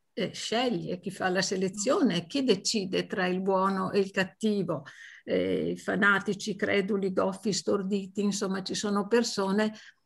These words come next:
alle quali ci si rivolge che non sono in grado, eh, secondo lui, eh, come anche noi riteniamo oggi, che non sono in grado di valutare, tant'è che hanno successo molti, molti libri, eh, che, eh,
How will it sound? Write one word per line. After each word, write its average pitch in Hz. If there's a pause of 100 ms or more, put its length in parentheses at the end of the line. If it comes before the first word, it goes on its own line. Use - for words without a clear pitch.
(120)
alle 196
quali 208
ci 214
si 214
rivolge 214
che 240
non 185
sono 190
in 190
grado, 196
eh, 165
secondo 185
lui, 190 (540)
eh, 180
come 185 (480)
anche 185
noi 196
riteniamo 185
oggi, 180
che 196
non 202
sono 208
in 202
grado 190
di 190
valutare, 180
tant'è 185
che 202
hanno 180
successo 190
molti, 185 (680)
molti 226
libri, 220
eh, 175
che, 202
eh, 160